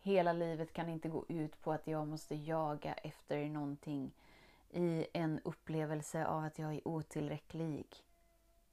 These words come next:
I en upplevelse av att jag inte är sedd, hörd och älskad. Det måste finnas något mer. Och tack sinnet för att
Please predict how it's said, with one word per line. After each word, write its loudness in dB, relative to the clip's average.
I -2
en 0
upplevelse -2
av 0
att -8
jag -10
inte -2
är 0
sedd, -4
hörd -6
och -6
älskad. -10
Det -14
måste -10
finnas -6
något -6
mer. -2
Och -12
tack -4
sinnet -6
för -8
att -10